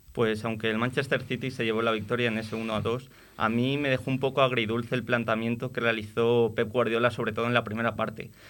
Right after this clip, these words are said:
Vimos un Manchester City muy estático, que le costaba mucho realizar jugadas dinámicas y trenzar ocasiones claras de gol. Entonces, yo creo que ese uno a dos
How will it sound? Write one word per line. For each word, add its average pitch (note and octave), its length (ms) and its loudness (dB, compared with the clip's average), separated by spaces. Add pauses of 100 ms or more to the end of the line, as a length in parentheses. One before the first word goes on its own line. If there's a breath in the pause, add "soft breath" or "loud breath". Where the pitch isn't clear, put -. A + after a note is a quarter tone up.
(160 loud breath)
Vimos B2+ 320 0
un B2 240 0
Manchester B2+ 460 0
City B2+ 240 -4
muy A#2+ 200 2
estático, C3 680 0 (280 loud breath)
que B2 100 -2
le A#2+ 120 2
costaba B2+ 340 4
mucho C3 600 0 (240 loud breath)
realizar B2 400 2
jugadas B2+ 380 4
dinámicas C#3+ 760 -2 (240 soft breath)
y B2+ 400 0
trenzar B2 800 6
ocasiones B2 600 0
claras A#2+ 320 2
de A#2+ 80 2
gol. C3 320 2 (340 soft breath)
Entonces, C#3 920 0
yo B2+ 220 -2
creo C3 200 0
que C3 120 -2
ese B2 180 -4
uno C3+ 220 0
a B2 60 2
dos C3 340 -2